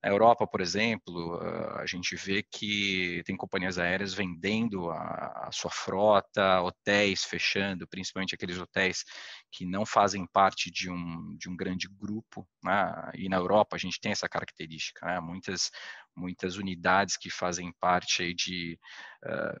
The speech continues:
não de redes, mas são independentes, no caso. Então, eh, eu acho que o mercado ainda está muito indefinido, mesmo com projeções, alguns dizem que, eh, retomam em dois mil e vinte e quatro,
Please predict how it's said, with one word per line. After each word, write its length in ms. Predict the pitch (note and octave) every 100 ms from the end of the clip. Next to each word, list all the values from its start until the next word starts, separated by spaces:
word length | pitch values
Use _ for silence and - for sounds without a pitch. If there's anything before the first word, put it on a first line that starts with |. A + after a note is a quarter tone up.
| _
não 160 | - G#2
de 80 | G2+
redes, 300 | G#2 F2 -
mas 160 | F2
são 260 | - F#2 F2 -
independentes, 800 | G2+ F#2 - F#2+ E2+ E2 D2 -
no 120 | D#2
caso. 420 | - C#2 - - _ - - - - -
Então, 1040 | - A#2 A2 A#2+ A#2 A2 G2+ F#2 F2 E2+ -
eh, 400 | - - - -
eu 160 | - G2+
acho 340 | G#2 G#2+ - A2+
que 540 | - A2+ A2 G#2+ G2 F#2+
o 80 | G#2
mercado 420 | A2 G2 A#2+ G#2
ainda 180 | G2+ F#2+
está 220 | F#2 -
muito 220 | F#2+ B2
indefinido, 600 | C#3 C3+ - A2 A#2 A#2+ - -
mesmo 260 | G#2 G#2+
com 160 | - G2+
projeções, 760 | G2+ F#2+ F#2+ - G#2 F#2 - - -
alguns 380 | F#2 F#2 G2+ -
dizem 380 | G#2 F2+ F2+ -
que, 380 | - F2 E2+ E2 -
eh, 220 | D#2+ -
retomam 500 | G2 - G#2 F#2+ F2
em 40 |
dois 180 | E2+ F2
mil 80 | F2+
e 40 |
vinte 160 | D#2+ -
e 60 |
quatro, 960 | - G#2+ A2 F#2+ - G2 F#2+ F#2+ F2 D#2+